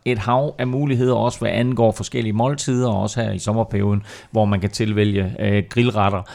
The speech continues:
Så brug koden Velropa toogtyve, så får du altså hele syv hundrede femogtyve kroner i rabat på din første måned. Du kan godt finde det her tilbud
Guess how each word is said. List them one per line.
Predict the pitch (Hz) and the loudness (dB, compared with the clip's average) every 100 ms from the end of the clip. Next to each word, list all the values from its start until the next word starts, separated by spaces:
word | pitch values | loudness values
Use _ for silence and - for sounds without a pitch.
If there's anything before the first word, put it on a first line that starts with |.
| - - - | -18 -18 -16
Så | - 110 104 101 - | -2 0 2 2 4
brug | 220 - | 4 8
koden | 196 214 | 8 8
Velropa | 175 156 190 175 | 4 4 4 2
toogtyve, | - 190 156 175 196 170 | 0 0 0 0 0 0
så | |
får | 151 160 | 2 2
du | 143 | 2
altså | 131 127 | 0 -2
hele | 120 160 165 151 | -2 0 0 -2
syv | - - 220 - | -6 -4 -4 -2
hundrede | 143 180 180 | 2 4 2
femogtyve | - 170 131 - 143 | 0 -2 -2 -2 -2
kroner | 143 139 143 143 | -2 -2 0 0
i | |
rabat | 123 113 120 - | -2 -2 -2 -2
på | 123 | -2
din | 117 | -2
første | - 135 - | 0 -2 0
måned. | 117 135 170 165 - - - - | 0 2 2 0 -4 -18 -8 -4
Du | |
kan | 123 - 165 160 | -4 -2 -2 -2
godt | - 139 | 0 -2
finde | - 143 147 | 0 -4 -2
det | 139 120 | -2 -2
her | 120 | -2
tilbud | - 139 139 120 | -2 -2 0 -2